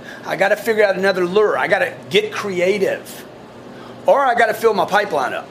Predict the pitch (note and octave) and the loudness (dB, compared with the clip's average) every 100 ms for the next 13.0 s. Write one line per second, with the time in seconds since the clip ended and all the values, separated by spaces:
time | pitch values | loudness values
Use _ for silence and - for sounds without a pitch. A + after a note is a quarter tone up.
0 | - - - D3 B2 A3+ A#3 A#3 A#3 A#3+ | -18 -20 -6 -6 0 2 4 2 2 2
1 | B3+ - D#3 B2 A#2 G2+ - - - - | 2 0 0 -2 -2 -8 -10 -12 -18 -20
2 | - - - - - - - - - - | -20 -20 -20 -20 -20 -20 -20 -20 -20 -18
3 | - - - - - - - D#3+ D3+ D3 | -20 -14 -14 -14 -20 -10 0 2 2 0
4 | - - - D#3+ A#3 C4+ A3+ A3+ A3 G#3+ | -4 -14 -2 0 2 2 4 2 2 0
5 | G3+ G3 E3 C#3 F#3+ B3+ B3+ G3+ F#3 F3 | 0 0 -2 0 0 4 4 4 2 0
6 | F#3+ F3+ F3 E3 - - F#3 F#3 F3 G3 | 0 2 0 0 -2 2 2 4 4 4
7 | A#3+ B3+ - - - - - - - - | 2 -2 -10 -18 -18 -20 -20 -20 -18 -4
8 | D#3+ E3 D#3+ - - - - - - D#3 | 2 2 2 -2 -10 -20 -20 -20 -4 2
9 | F#3+ F#3+ F3 D3+ - - - A#3 G#3+ F#3 | 4 4 2 0 -6 -10 -2 0 0 -2
10 | E3+ - - - - - - A#3+ - - | -4 -10 -18 -18 -16 -12 2 4 4 -4
11 | - - - - - _ _ _ _ _ | -12 -18 -20 -20 -20 _ _ _ _ _
12 | - - - G#3 A3 A3 F#3 D3+ B2 | -18 -12 0 2 2 0 -2 -4 -6